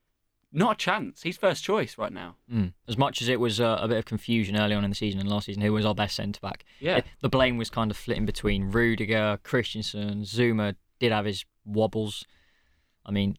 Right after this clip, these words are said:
Speaker 2: the Everton game, it was just a shambles. That's when it all kind of fell apart and everyone was taking the blame. But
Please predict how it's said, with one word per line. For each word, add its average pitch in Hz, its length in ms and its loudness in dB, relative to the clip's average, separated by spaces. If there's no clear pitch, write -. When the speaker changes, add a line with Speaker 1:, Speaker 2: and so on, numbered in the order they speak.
Speaker 2:
the 120 160 -2
Everton 104 360 -2
game, 95 180 0
it 90 40 -6
was - 100 -10
just - 180 -10
a 107 40 -4
shambles. 101 420 0
That's 101 180 0
when 101 100 2
it 98 60 0
all 104 100 0
kind 98 220 -4
of 101 80 -6
fell 101 180 -2
apart - 280 -6
and 107 80 2
everyone 101 180 -2
was 101 100 -4
taking 104 280 -2
the 101 80 0
blame. 98 360 -2
But 95 220 -4